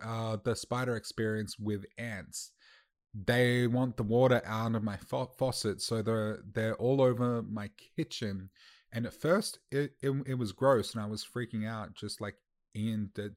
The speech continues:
described. Now it's just like, 'God damn, ants are back. Where, where's the fucking sponge?'" <laughs> Um, "I solved the, the problem of finding time to, to read by carving out a half hour or, or so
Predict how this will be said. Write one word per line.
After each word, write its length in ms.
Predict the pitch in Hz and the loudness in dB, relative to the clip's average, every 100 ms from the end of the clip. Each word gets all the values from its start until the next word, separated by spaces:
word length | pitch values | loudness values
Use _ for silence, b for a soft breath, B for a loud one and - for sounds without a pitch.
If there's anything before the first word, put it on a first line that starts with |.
| - | -10
described. 640 | 104 - 110 101 92 92 - B B B B | -10 -6 -6 -6 -8 -12 -20 B B B B
Now 200 | 113 123 | -4 -2
it's 160 | 120 - | -2 -2
just 320 | - 113 - | 0 2 0
like, 200 | 110 95 | -6 -8
'God 240 | - 104 90 | -8 -8 -8
damn, 400 | 90 92 92 95 _ _ | -8 -6 -8 -12 _ _
ants 460 | 104 101 104 98 - | -8 -6 -6 -6 -8
are 60 | |
back. 260 | 90 92 92 _ | -8 -8 -10 _
Where, 280 | 92 95 101 104 | -10 -8 -6 -6
where's 200 | 101 95 | -6 -6
the 100 | 101 | -8
fucking 320 | 101 101 92 | -8 -8 -10
sponge?'" 500 | - 95 87 95 104 | -8 -10 -8 -10 0
<laughs> 40 | 160 - - _ B B B B B _ _ _ _ _ _ - - | 0 0 -6 _ B B B B B _ _ _ _ _ _ -12 2
Um, 580 | 127 123 127 127 117 - | 6 8 8 8 6 4
"I 100 | 131 | 2
solved 380 | - 190 190 - | 8 10 10 8
the, 160 | 170 | 6
the 240 | 151 151 147 | 6 4 8
problem 540 | - 160 147 135 127 | 12 12 12 6 6
of 80 | 120 | 0
finding 360 | - 131 127 | 0 0 0
time 440 | 113 127 123 120 120 | 0 0 0 0 -2
to, 240 | - 113 107 | -4 -8 -8
to 120 | - | -6
read 420 | 104 113 110 101 | 0 2 0 -2
by 160 | 117 107 104 | -2 -2 -4
carving 640 | - 117 117 117 113 117 | -4 -2 2 2 2 2
out 160 | 110 107 | 0 0
a 60 | 98 | -2
half 360 | - 113 117 - | -4 -4 -4 -4
hour 260 | 107 107 | -2 0
or, 280 | 110 107 104 | 0 -2 -4
or 120 | 98 | -4
so 420 | 101 - 104 104 | -4 -2 0 -2